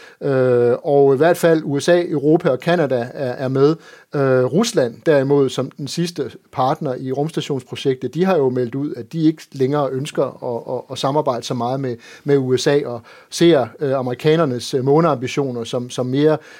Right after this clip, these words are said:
øh, øh, kan man sige, noget symbolsk, øh, snarere end, end noget fornuftigt, hvor russerne i højere grad har vendt sig mod Kina i stedet for, for at se, om de kunne få et samarbejde.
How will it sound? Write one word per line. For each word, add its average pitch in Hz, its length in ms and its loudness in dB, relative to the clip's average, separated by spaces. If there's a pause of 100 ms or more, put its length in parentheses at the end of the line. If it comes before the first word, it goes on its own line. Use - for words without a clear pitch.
øh, 117 680 0
øh, 113 80 -10
kan 131 120 -8
man 123 60 -8
sige, 139 220 -6
noget 127 180 0
symbolsk, 151 720 -2
øh, 117 320 -4
snarere 143 380 -2
end, 131 140 -10
end 127 140 -8
noget 127 160 -6
fornuftigt, 131 480 -4 (200)
hvor 131 180 2
russerne 151 480 0
i 135 40 0
højere 151 260 2
grad 147 160 0
har 123 60 -2
vendt 143 180 0
sig 131 100 -6
mod 123 140 -4
Kina 180 340 0
i 123 80 -2
stedet 131 300 2
for, 120 200 -2
for 131 160 -6
at 123 60 -4
se, 147 160 -4
om 113 100 -4
de 165 160 -8
kunne 170 120 -6
få 123 160 -12
et - 60 -16
samarbejde. 120 480 -12